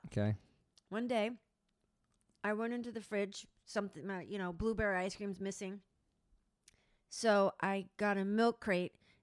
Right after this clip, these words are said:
Speaker 2: and locked it up.
Speaker 1: She had a padlock and a milk crate in the refrigerator, our own refrigerator. She sep-,
Speaker 2: <laughs>
Speaker 1: she separated, like, you know, the different l-, heights it could be, and she put it, shoved it in there and put all the food in and padlocked it <laughs> so we couldn't get her food.
Speaker 2: And then
Speaker 1: That
Speaker 2: I
Speaker 1: was so
Speaker 2: remember
Speaker 1: slick, babe.
Speaker 2: you, I think it was you that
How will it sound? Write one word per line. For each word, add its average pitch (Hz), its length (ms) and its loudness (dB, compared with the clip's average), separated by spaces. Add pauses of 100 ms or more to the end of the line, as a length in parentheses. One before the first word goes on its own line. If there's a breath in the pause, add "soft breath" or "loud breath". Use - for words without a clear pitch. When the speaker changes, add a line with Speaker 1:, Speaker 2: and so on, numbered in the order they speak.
Speaker 2:
and 180 300 -2
locked 202 360 2
it 196 100 -2
up. 165 260 -2 (920 soft breath)
Speaker 1:
She - 140 4
had 139 60 10
a 131 60 6
padlock 165 600 8 (260)
and 139 120 6
a 135 40 8
milk 131 240 8
crate 120 320 6 (100)
in 131 120 6
the 143 60 4
refrigerator, 120 560 6
our 135 180 6
own 165 100 8
refrigerator. 135 500 8
She 139 140 0
sep-, 160 240 6 (260)
Speaker 2:
<laughs> - 280 10
Speaker 1:
she 175 100 8
separated, 190 600 12
like, 160 200 10 (500 loud breath)
you 160 80 4
know, 151 140 10
the 143 80 8
different 139 400 6
l-, - 240 -8
heights 135 260 2
it 131 60 2
could 120 180 0
be, 127 120 4
and 117 80 2
she 123 100 -2
put 135 160 4
it, - 100 -8
shoved 143 300 2
it 139 80 2
in 139 120 6
there 139 100 4
and 127 100 2
put - 100 4
all 127 140 6
the 131 80 8
food 143 180 6
in 127 60 4
and 117 100 0
padlocked 127 500 4
it - 60 4
<laughs> - 80 0
so - 100 -2
we 302 100 10
couldn't 311 280 6
get 277 140 8
her 262 200 6
food. - 380 8 (100)
Speaker 2:
And 262 160 4
then 294 140 6
Speaker 1:
That 180 80 12
Speaker 2:
I 190 40 12
Speaker 1:
was 196 220 12
so 190 200 12
Speaker 2:
remember 147 160 12
Speaker 1:
slick, 139 320 10
babe. 120 260 6
Speaker 2:
you, 294 320 6
I - 80 6
think 330 220 0
it 320 60 -2
was 247 180 -2
you 262 180 2
that 214 200 2